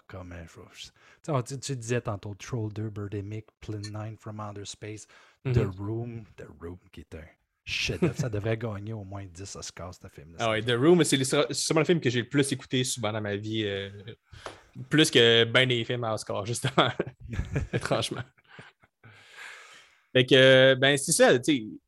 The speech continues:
Speaker 2: Fait que l'idée vraiment de, de, de s'asseoir de, devant un f-, un f-, mauvais film,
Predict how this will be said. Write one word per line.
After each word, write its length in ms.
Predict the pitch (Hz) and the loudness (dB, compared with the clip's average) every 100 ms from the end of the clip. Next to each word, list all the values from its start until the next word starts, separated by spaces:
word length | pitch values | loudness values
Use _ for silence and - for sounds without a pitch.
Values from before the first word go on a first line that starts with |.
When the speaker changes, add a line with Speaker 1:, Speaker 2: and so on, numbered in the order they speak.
| _ _ | _ _
Speaker 2:
Fait 120 | 147 139 | 0 0
que 80 | |
l'idée 440 | 139 151 175 160 202 | 0 2 4 6 6
vraiment 420 | 147 120 131 151 | 4 4 4 2
de, 400 | 110 107 107 101 | 0 -2 -4 -2
de, 480 | 101 101 98 98 98 - _ - | -2 -2 -2 -2 -6 -10 _ -4
de 120 | 117 | 0
s'asseoir 680 | 113 131 - 131 147 160 151 | 2 2 2 4 6 6 4
de, 260 | 131 110 110 | 2 2 2
devant 240 | 110 110 | 0 2
un 260 | 123 123 110 | 2 2 0
f-, 220 | - - - | -2 -10 -4
un 160 | 113 104 | -2 -2
f-, 180 | 127 - | -4 2
mauvais 280 | 131 135 120 | 6 6 4
film, 300 | - 175 | 4 2